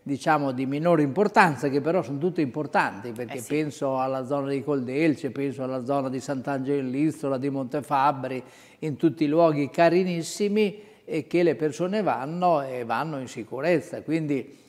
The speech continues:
Speaker 1: diciamo che è importante perché i cittadini, anche quelli che stanno nelle zone rurali, hanno più o meno le stesse opportunità che hanno quelli che stanno a, a Fondovalle, che sono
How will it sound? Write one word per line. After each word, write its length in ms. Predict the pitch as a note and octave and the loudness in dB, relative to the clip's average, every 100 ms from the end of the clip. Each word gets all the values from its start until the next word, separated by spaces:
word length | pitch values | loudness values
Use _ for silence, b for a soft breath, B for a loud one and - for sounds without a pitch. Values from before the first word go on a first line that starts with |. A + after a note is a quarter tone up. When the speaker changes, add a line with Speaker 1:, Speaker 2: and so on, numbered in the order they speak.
| B B B _ | B B B _
Speaker 1:
diciamo 680 | C#3 B2+ D#3 E3 D3+ B2 | -8 -2 2 2 2 -4
che 520 | - C3+ C#3 D3+ C#3+ - | -4 -4 0 0 -2 -4
è 100 | C#3 | -6
importante 1400 | C3 A#2+ F3+ G3 D#3 B2 B2 D#3 E3 D#3+ C3+ B2+ A#2 A2+ | -6 -2 0 0 0 -2 -2 -6 0 0 0 -4 -8 -6
perché 320 | B2 G#2+ C3+ | -8 -8 -6
i 220 | C3+ A#2+ | -6 -6
cittadini, 720 | - C3 D#3+ C#3 C3+ C3+ B2 | -6 -4 -2 -2 -2 -2 -4
anche 340 | - D3+ B2 A#2+ | -4 -4 -2 -2
quelli 300 | C#3+ D3 A#2+ | 2 2 0
che 120 | B2 | -4
stanno 320 | - C#3+ B2 | -4 -4 -4
nelle 180 | B2 C3 | -6 0
zone 240 | D3+ C3 | 0 0
rurali, 600 | C3+ E3 D3 A2+ C3 A#2+ - B B B | 2 2 2 2 0 -2 -6 B B B
hanno 280 | D3+ C#3+ B2+ | 0 0 -2
più 220 | D3 D3 | 0 0
o 40 | |
meno 260 | C#3+ D#3 C#3+ | 0 -2 -2
le 120 | B2+ | -4
stesse 680 | - - F3 F3 - C3 - | -4 2 2 2 -4 -4 -2
opportunità 1000 | C#3+ C3+ - D#3+ D#3 F#3 F#3+ - C3 B2 | -6 -4 -2 -2 0 0 0 -2 0 -2
che 100 | - | -2
hanno 280 | B2 A#2+ B2 | -4 -2 -4
quelli 280 | G#2+ A#2+ D3 | -6 -4 -4
che 140 | A#2+ | -6
stanno 340 | F#2+ G#2 A2+ G#2+ | -8 -8 -8 -8
a, 120 | G2 b b b | -10 b b b
a 120 | C#3+ | -10
Fondovalle, 840 | C#3+ D3 C3+ D#3+ D3+ B2 C3+ B2+ A2 | -8 -6 -2 2 2 2 0 -2 -6
che 140 | C3+ | -8
sono 500 | - B2+ C3 A#2 | -4 -4 -2 -2